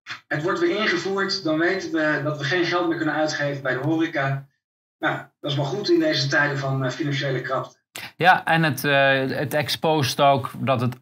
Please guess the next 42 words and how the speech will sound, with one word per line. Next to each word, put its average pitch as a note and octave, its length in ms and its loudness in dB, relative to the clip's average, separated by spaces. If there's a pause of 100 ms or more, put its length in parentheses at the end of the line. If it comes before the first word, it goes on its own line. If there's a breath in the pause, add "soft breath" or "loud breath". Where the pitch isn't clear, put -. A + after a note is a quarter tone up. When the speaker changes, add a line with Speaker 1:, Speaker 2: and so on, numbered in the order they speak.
(120)
Speaker 2:
nooit, D3 340 2
hè, E3+ 240 2
dat C#3 140 2
het B2+ 100 2
had, B2+ 280 0 (120)
het B2+ 140 -4
had C3 180 2
nooit D3 260 2
iets C#3 200 -2
met A#2+ 160 0
corona B2 400 2
te A#2+ 100 -2
maken, A#2 380 4
die A2 100 0
hele A#2+ 220 2
Q A#2+ 100 -6
R-code. A#2+ 580 2
En A#2+ 80 0
dan A2+ 100 0
kunnen B2+ 180 0
we A#2 60 2
even - 100 -6
terugkijken. B2+ 600 0 (220 loud breath)
Het B2 160 -2
moest F3 500 4
er F3 100 0
doorheen D#3+ 360 4
geramd C#3+ 420 2
worden. C3 340 2
Het B2 140 -4
maakt E3+ 300 4
allemaal D#3+ 240 6
niet C#3 200 2
uit. D3 540 2 (240 loud breath)
En C3+ 300 2
hier, C#3 260 0
hier C#3 300 0
zie C3 220 2
je C3 60 2
het, B2+ 160 -2 (100)
honderdeenenzestig D3+ 1300 0
miljoen. B2 260 2